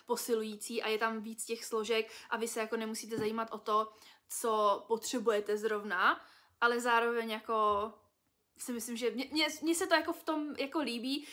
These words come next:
že vám to i jak, že vás to i jako donutí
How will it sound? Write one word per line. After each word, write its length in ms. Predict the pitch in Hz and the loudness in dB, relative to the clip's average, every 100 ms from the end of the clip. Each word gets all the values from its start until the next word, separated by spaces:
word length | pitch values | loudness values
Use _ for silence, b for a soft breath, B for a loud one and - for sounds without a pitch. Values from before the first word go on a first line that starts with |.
| B | B
že 120 | 233 | -4
vám 200 | 247 262 | 0 0
to 140 | 262 - | 0 -2
i 40 | |
jak, 200 | 254 240 | -2 0
že 100 | 277 | 4
vás 140 | 311 | 4
to 80 | 320 | 4
i 60 | 320 | -2
jako 160 | 302 311 | 0 0
donutí 760 | 240 240 269 269 269 269 277 | 0 0 0 -2 -2 -2 -4